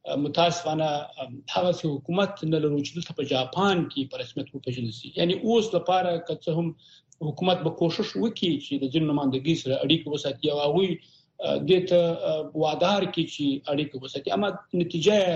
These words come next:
نل-، نشته په اوسني شرایطو کې. د افغانستان، د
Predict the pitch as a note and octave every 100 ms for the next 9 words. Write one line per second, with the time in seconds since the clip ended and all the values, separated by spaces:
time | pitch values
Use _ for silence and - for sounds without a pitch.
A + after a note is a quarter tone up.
0 | - - - D3 E3+ D#3+ C#3 - C#3+ D3
1 | B2 - _ - C3 B2+ C3+ C#3+ - A#2+
2 | A#2 - G3 F#3 D#3 D3+ D3 E3 E3 E3
3 | E3 - - _ - - D2 D2 - C#3+